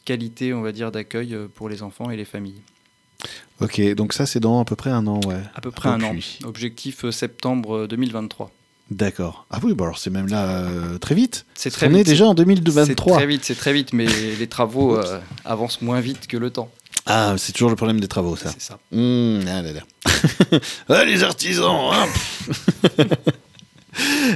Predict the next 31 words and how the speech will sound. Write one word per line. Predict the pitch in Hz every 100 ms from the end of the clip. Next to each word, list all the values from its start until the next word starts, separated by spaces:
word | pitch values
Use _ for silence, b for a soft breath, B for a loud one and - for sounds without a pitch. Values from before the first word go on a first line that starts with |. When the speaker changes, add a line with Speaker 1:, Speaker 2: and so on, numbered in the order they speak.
| -
Speaker 2:
Et, | 127 127
euh, | 117 110 104 104 104 104 98 - - - - -
disons | 110 127
que | 151
ça, | 123 110 113 -
ça | -
fait | - 135
beaucoup | 113 139 -
de | 143
chantiers, | - 120 - 196
tout | 117
ça, | - 107
du | 101
coup. | - 110 104 101
Euh, | 95 95 50 50 - - B B B B B B -
euh, | 104 104 101 104 104 104 110 110 104 107 92 92 - - - -
ça, | 135 160
c'est, | - -
c'est | - 131
la |
question | 127 135 - 143
que | 117
je | 104
pose | - 110
toujours, | - 107 113 117 98
hein, |
j'aime | 95 92
bien, | 101 104
je |
suis | -
taquin. | - 90 117